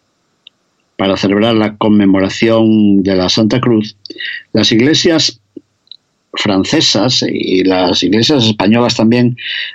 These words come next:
de rito galicano adoptaban una fiesta análoga titulada La Invención de la Santa Cruz, fijándola, como acabo de decir, el día tres de mayo, generalmente.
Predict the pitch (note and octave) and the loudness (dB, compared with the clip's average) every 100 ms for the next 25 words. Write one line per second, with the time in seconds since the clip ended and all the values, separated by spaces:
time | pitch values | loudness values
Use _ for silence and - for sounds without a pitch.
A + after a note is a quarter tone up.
0 | - A2 A2 G#2+ G2+ B2+ C3 C3 A2 A2 | -2 0 2 2 2 0 0 0 0 2
1 | G#2+ G#2+ - D#3+ B2+ C#3+ - _ _ _ | 2 0 0 2 2 2 -2 _ _ _
2 | - _ _ B2+ B2 A#2+ D#3+ E3 D#3+ D#3 | -20 _ _ -2 -2 0 0 2 4 4
3 | D3 D#3 C3+ C#3+ C3 D3+ D#3 A2+ C#3 F3+ | 2 -2 0 0 2 2 2 2 0 -2
4 | - _ _ _ _ _ _ _ _ _ | -8 _ _ _ _ _ _ _ _ _
5 | _ _ - - - A2 A2 A#2+ A#2+ B2 | _ _ -20 -10 -6 -2 0 2 2 0
6 | A#2 _ _ A#2 G#2 G#2 D3 F3+ D3 A#2+ | -4 _ _ -2 0 2 2 2 2 0
7 | A2 B2 A2+ A2 F#2 - B2+ C3 A2+ G#2+ | 0 0 0 0 0 0 0 0 0 0
8 | G#2+ - - A2+ - C3 C3 B2+ A#2 G2+ | -2 -6 -4 -2 0 2 2 0 0 0
9 | - A2+ A#2 A#2+ G#2+ A2 G#2+ G#2+ - - | 0 0 2 0 0 0 0 -4 -12 -12
10 | - - G2+ F#2+ A#2+ A#2 A#2 - B2+ B2 | -12 -4 -2 2 2 0 -2 -2 0 0
11 | - - - G2 F2+ E2 E2+ - - A#2+ | 0 -4 -4 0 0 -2 -6 -6 -2 0
12 | G2+ G#2 A2+ F#2 F2 D#2 B2+ | 2 2 2 0 0 -4 -10